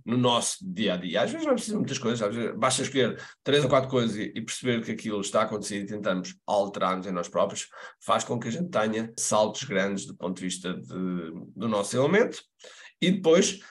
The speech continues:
termos consciência do, do que, como é que nós relacionamos com, com as pessoas e nessa relação com as pessoas nós também podemos melhorar os vários pontos, ok? Se porventura explodimos muito rapidamente, se porventura, eh, antes de,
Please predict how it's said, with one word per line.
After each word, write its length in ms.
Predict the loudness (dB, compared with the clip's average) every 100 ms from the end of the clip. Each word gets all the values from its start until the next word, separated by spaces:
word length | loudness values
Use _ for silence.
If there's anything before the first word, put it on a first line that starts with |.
| -20 _ _ _
termos 220 | 2 4 4
consciência 560 | 2 2 2 2 0
do, 200 | 2 2
do 140 | 0 -6
que, 160 | -10
como 160 | -2 0
é 60 |
que 120 | 2 0
nós 200 | 0 0
relacionamos 420 | 0 2 0 0
com, 240 | 0 0
com 120 | 0
as 100 | -4
pessoas 500 | -4 0 2 2 -2 -10 -20 -14 -4
e 100 | 2
nessa 320 | 2 2 0
relação 320 | 0 -2 -2
com 120 | -4
as 80 | -6
pessoas 440 | -4 -2 0 -2 -8 -20 -20 _
nós 360 | -6 0 2 2
também 440 | 0 0 0 -4 -12 -12
podemos 320 | -4 -2 -2 -2
melhorar 340 | 0 2 0
os 80 | 0
vários 300 | 0 0 -2
pontos, 380 | -4 -4 -6 -8
ok? 260 | -6 -6 -10 -16
Se 180 | -16 -12
porventura 460 | -6 -4 -2 -4
explodimos 560 | -4 -6 -6 -4 -4 -4
muito 220 | -6 -6
rapidamente, 680 | -4 -4 0 2 2 2 -2
se 140 | -8
porventura, 640 | -10 -6 -4 -4 -2 -2 -2 -10 -20 _ -4
eh, 340 | -2 -2 -4 2
antes 380 | 4 4 2 -2
de, 440 | -2 -2 -2